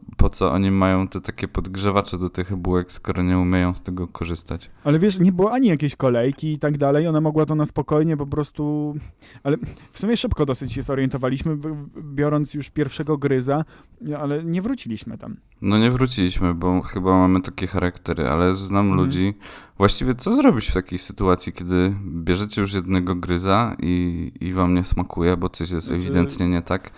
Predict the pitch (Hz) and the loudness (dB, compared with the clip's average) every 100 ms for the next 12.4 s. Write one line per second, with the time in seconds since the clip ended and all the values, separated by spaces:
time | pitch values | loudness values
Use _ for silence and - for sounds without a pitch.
0 | - 147 170 156 175 170 156 165 220 202 | -12 -8 -6 0 2 2 -2 -4 -2 -2
1 | 147 143 - 143 - 139 147 147 - 143 | -4 -8 -8 -10 -8 -4 -2 -4 -4 -4
2 | - 143 147 147 139 143 - 170 135 123 | -4 -8 -4 -4 -2 -4 -2 0 0 -2
3 | 139 139 135 131 135 131 - 139 139 139 | -2 -2 -4 -2 -4 -4 -6 -4 -2 -2
4 | 139 139 139 135 147 143 156 262 139 117 | -2 -2 -2 -4 -6 -4 -4 -2 -4 -4
5 | 127 156 147 180 156 117 - _ _ _ | -6 -6 -8 -4 -4 -4 -8 _ _ _
6 | _ - 76 - 90 90 87 107 104 101 | _ -4 -4 -4 -4 -4 -4 -4 -4 -4
7 | 104 107 104 101 104 104 101 98 98 98 | -6 -2 0 0 0 2 4 2 2 0
8 | 92 - 87 85 85 82 90 107 101 _ | 0 -4 -6 -2 0 0 0 -2 -8 _
9 | - _ - 85 82 82 82 80 82 - | -20 _ -6 -2 -2 -2 -4 -6 -8 -10
10 | - 92 90 - 85 135 127 143 131 135 | -12 -4 -2 -2 -2 -2 -2 -4 -6 -10
11 | 156 131 127 98 - 123 127 123 123 120 | -10 -8 -6 -6 -8 -10 -8 -6 -4 -4
12 | 120 - 117 | -8 -10 -10